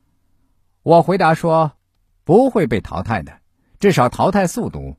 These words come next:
会比电子游戏机慢得多。”现在这位于先生就是凭借摇摇车这个项目重新振作起来的，虽然跟他巅峰时期没法比，但他自己说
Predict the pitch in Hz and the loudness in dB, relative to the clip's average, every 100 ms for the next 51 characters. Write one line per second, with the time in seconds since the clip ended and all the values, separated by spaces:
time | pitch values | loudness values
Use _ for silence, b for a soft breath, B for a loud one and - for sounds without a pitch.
0 | _ 170 131 120 117 185 117 78 80 160 | _ -2 0 -2 0 0 -2 -4 -6 -6
1 | 143 98 139 165 165 104 69 87 113 - | -6 -6 -2 0 0 0 -4 -6 -6 -8
2 | _ _ _ _ _ _ _ _ _ _ | _ _ _ _ _ _ _ _ _ _
3 | _ _ _ _ - 262 226 247 196 202 | _ _ _ _ 2 4 6 4 2 0
4 | 117 90 165 185 185 185 78 73 _ - | -2 -2 -2 -2 -2 -4 -6 -10 _ -2
5 | 175 135 98 113 165 165 101 110 185 196 | -2 -2 -6 -4 -2 0 0 0 0 0
6 | 180 214 233 147 76 98 76 67 69 _ | -2 -2 -2 -4 -6 -8 -8 -10 -18 _
7 | _ - 160 226 202 185 175 90 85 - | _ -2 0 2 2 0 2 0 -4 -10
8 | 73 120 - - _ _ _ _ _ _ | -14 -16 -20 -20 _ _ _ _ _ _
9 | _ _ - 247 185 185 202 202 220 202 | _ _ 0 2 4 4 4 4 4 4
10 | 208 240 247 226 240 - 95 123 117 123 | 2 2 2 4 2 0 -2 0 0 -2
11 | 127 - - 165 - _ _ 147 147 165 | -6 -8 -14 -14 -14 _ _ -2 2 2
12 | 196 107 69 - 69 73 | 0 -8 -10 -16 -16 -16